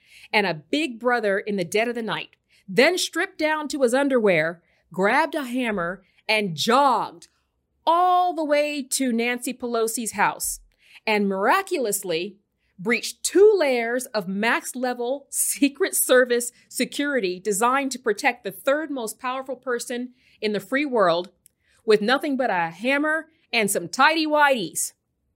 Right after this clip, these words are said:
And finally shouted, "Where's Nancy?"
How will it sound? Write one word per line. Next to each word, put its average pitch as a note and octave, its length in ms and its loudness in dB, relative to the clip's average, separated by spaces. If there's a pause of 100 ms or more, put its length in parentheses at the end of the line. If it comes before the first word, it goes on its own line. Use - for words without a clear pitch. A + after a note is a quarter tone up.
(1700)
And F#3 260 0 (120)
finally D#4 460 2
shouted, A#3+ 560 -2 (100)
"Where's F4 400 2
Nancy?" E4+ 640 -4